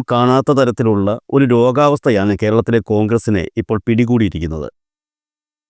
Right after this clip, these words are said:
ഇനി ഡോക്ടർ സണ്ണി വന്ന് ആരും സഞ്ചരിക്കാത്ത വഴികളിലൂടെ സഞ്ചരിച്ച് ഈ രോഗത്തിൽ നിന്നും വിമുക്തി നേടിക്കൊടുക്കാൻ ശ്രമിച്ചാലും അത് പൂർണ്ണമായി നടക്കുമോ എന്ന ചില സംശയങ്ങൾ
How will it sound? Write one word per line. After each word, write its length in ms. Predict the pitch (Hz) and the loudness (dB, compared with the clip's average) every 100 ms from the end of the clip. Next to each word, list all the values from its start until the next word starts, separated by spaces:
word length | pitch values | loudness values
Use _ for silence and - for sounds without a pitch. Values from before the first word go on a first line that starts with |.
| _ _ | _ _
ഇനി 140 | 143 202 | -2 0
ഡോക്ടർ 240 | 175 165 190 | 0 -2 -4
സണ്ണി 340 | - 151 160 190 143 | -2 0 2 2 2
വന്ന് 280 | 131 127 107 139 | 0 2 2 2
ആരും 240 | 131 151 | 2 0
സഞ്ചരിക്കാത്ത 560 | 139 143 139 131 135 135 127 | -2 0 0 2 0 0 0
വഴികളിലൂടെ 580 | 113 117 127 131 127 131 | 0 2 2 2 2 0
സഞ്ചരിച്ച് 580 | 113 101 107 107 - 92 87 - - | 0 0 0 -2 -2 -4 -4 -2 0
ഈ 20 | 143 | 2
രോഗത്തിൽ 420 | 127 127 139 135 147 | 4 2 2 2 2
നിന്നും 320 | 135 120 110 123 - 110 | 4 4 2 0 -4 0
വിമുക്തി 420 | 120 135 127 165 139 | 2 2 0 0 2
നേടിക്കൊടുക്കാൻ 960 | 117 117 123 139 - 117 113 117 147 156 | 2 0 0 -4 -4 -2 -2 -2 0 0
ശ്രമിച്ചാലും 600 | - 127 113 123 107 90 - | 2 0 0 0 0 -2 -2
അത് 120 | 131 131 | -4 0
പൂർണ്ണമായി 460 | 135 147 160 160 147 | 2 2 2 2 2
നടക്കുമോ 400 | 135 135 151 160 170 | 2 0 0 2 2
എന്ന 220 | 139 135 123 - | 2 0 -2 -2
ചില 160 | 127 127 | -2 0
സംശയങ്ങൾ 580 | 117 117 113 139 117 95 | -2 -2 0 0 0 -2